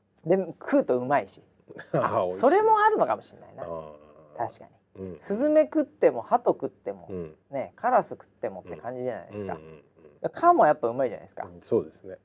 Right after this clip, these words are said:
Speaker 2: カモ鍋とかもね、
Speaker 1: はい。
Speaker 2: 昔から。
Speaker 1: はい。
Speaker 2: あれ、何？あの、北海道ではカモとかやっぱり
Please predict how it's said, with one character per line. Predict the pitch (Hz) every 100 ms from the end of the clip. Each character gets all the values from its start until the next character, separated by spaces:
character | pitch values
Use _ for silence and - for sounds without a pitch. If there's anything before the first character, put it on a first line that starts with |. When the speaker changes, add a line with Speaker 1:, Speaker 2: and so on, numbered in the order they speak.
| -
Speaker 2:
カ | - 151
モ | 143
鍋 | 139 135 120
と | -
か | -
も | 107 180
ね、 | 330
Speaker 1:
は |
い。 | 170
Speaker 2:
昔 | 107 90
か | 85
ら。 | 87
Speaker 1:
は |
い。 | 87 90 _
Speaker 2:
あ | -
れ、 | 185 - _ _
何？ | 262 294 185
あ | 202 208
の、 | 208 202
北 | 247 320 349
海 | 339
道 | 214
で | 127
は | 104 98
カ | - 180
モ | 147
と | 113 107
か | - 87
や |
っ | 92
ぱ | -
り | 82